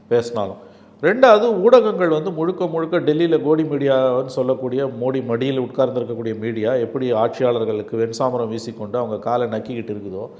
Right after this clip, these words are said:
அதுபோல வந்து தமிழ்நாட்டில் இருக்கக்கூடிய ஊடகங்கள் கையது கொண்டு மெய்யது பொத்தி ஸ்டாலின் காலடியில் விழுந்து கிடக்கின்றன,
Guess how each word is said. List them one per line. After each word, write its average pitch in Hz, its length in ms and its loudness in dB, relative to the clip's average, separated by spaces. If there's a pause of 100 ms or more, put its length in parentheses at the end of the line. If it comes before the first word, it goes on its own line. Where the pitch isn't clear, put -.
(360)
அதுபோல 180 560 4
வந்து 185 260 0
தமிழ்நாட்டில் 180 540 -2
இருக்கக்கூடிய 151 420 -4
ஊடகங்கள் 143 720 -2
கையது 143 360 -2
கொண்டு 139 260 -2
மெய்யது 135 360 -4
பொத்தி 127 600 -6
ஸ்டாலின் 127 540 0
காலடியில் 123 420 -2
விழுந்து 110 240 -6
கிடக்கின்றன, 92 440 -12